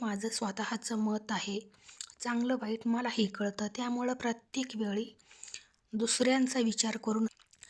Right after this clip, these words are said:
स्वतःवरती अन्याय होऊ देऊ नका. आणि महत्त्वाची गोष्ट म्हणजे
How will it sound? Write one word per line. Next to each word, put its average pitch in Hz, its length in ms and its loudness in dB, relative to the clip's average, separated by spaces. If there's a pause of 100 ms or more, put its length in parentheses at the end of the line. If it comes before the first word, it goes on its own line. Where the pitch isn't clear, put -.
(380)
स्वतःवरती 226 600 2
अन्याय 220 420 2
होऊ 208 300 0
देऊ 208 340 2
नका. 202 320 0 (600)
आणि 220 200 2
महत्त्वाची 220 640 0
गोष्ट 214 400 -2
म्हणजे 208 560 -2